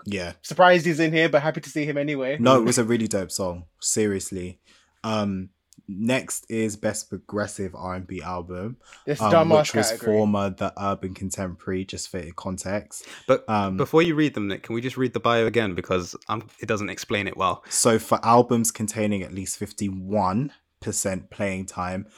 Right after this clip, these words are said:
Speaker 1: of newly recorded progressive vocal tracks derivative of R and B
Speaker 3: So what
Speaker 1: for
Speaker 3: does
Speaker 1: rhythm and blues.
Speaker 3: what does progressive mean in this context then?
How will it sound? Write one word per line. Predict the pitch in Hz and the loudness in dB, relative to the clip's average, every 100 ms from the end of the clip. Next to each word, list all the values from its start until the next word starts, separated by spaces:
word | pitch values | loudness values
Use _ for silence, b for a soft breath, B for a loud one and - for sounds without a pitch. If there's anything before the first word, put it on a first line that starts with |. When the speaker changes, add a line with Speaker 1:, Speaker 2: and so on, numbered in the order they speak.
| b b _ | b b _
Speaker 1:
of | 98 95 87 - | -4 -4 -4 -6
newly | 95 107 120 127 120 | -2 2 4 4 2
recorded | 104 - - 98 95 95 - | 0 -4 -4 -2 -2 -6 -8
progressive | - 95 - 98 110 - - 98 110 135 - - 90 | -12 -10 -4 2 2 2 -2 0 0 0 -6 -16 -12
vocal | 101 98 101 - 95 | -4 -4 -4 -8 -10
tracks | - 98 92 - - b b b - 95 92 | -6 -4 -4 -8 -14 b b b -4 -4 -4
derivative | 98 107 104 98 - - 95 92 - - | 0 0 0 -6 -8 -4 -4 -6 -12 -10
of | - 180 180 175 _ b b - - | -4 -4 -4 -8 _ b b -14 -6
R | 180 87 87 85 90 - _ _ _ | -4 -2 -2 -4 -6 -14 _ _ _
and | 85 80 80 80 - - - _ _ | -10 -8 -8 -10 -14 -18 -20 _ _
B | 92 85 80 | -12 -10 0
Speaker 3:
So | 151 147 | 2 4
what | 175 | 4
Speaker 1:
for | 196 | 4
Speaker 3:
does | 104 | 0
Speaker 1:
rhythm | 101 101 95 | -2 -2 -4
and | 92 | -6
blues. | 90 87 82 143 | -6 -8 -6 0
Speaker 3:
what | 160 | 0
does | 170 | 0
progressive | - 147 151 139 - 113 | -2 0 0 0 -4 -6
mean | 123 120 | -2 -2
in | 113 | -2
this | 101 - | -4 -4
context | 110 101 - - - | -4 -2 -4 -8 -10
then? | 101 | -12